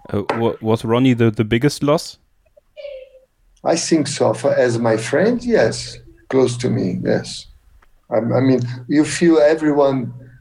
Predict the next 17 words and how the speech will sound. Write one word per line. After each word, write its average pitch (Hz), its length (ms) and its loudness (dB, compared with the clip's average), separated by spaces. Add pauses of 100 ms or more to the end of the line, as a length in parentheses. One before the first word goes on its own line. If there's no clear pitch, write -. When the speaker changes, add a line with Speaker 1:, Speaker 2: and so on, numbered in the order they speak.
(280)
Speaker 2:
Uh, 117 280 2 (1120)
the - 80 -2
biggest 175 560 0
trauma 180 380 2
to 160 120 0
me 180 220 2
was 175 300 2
Joe 160 220 2
Siffer - 600 -2 (640)
when 123 240 0
he 127 100 2
died 135 320 2
in 131 140 0
seventy-one 135 840 0
in 120 80 -2
Brands 135 320 0
Hatch, 139 500 -2